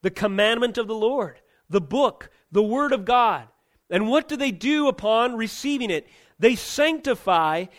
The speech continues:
his name. What does that mean? They glorify him. They announce him, they herald him, and they triumph him as the King of Kings, the one who has the last word.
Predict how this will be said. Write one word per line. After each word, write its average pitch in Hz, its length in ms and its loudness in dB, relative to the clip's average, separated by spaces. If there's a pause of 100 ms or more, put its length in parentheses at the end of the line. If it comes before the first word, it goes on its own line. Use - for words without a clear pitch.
(120)
his 240 400 -4
name. 254 380 0
What 185 140 -6
does 214 160 -6
that 233 200 -2
mean? 240 260 -6
They 185 100 0
glorify 202 760 0
him. 156 300 -4 (380)
They 220 180 4
announce 220 600 2
him, 196 140 -2
they 170 160 -2
herald 269 500 0
him, 190 120 -2
and 185 80 -4
they 190 120 2
triumph 247 720 0
him 180 340 -4 (300)
as 214 600 0 (300)
the 214 320 -2
King 165 460 -8 (100)
of 170 160 -14
Kings, 214 640 -12 (720)
the 165 120 -2
one 233 420 2
who 262 260 -2
has 202 640 0 (240)
the 180 100 -2
last 190 500 -4
word. 190 440 -4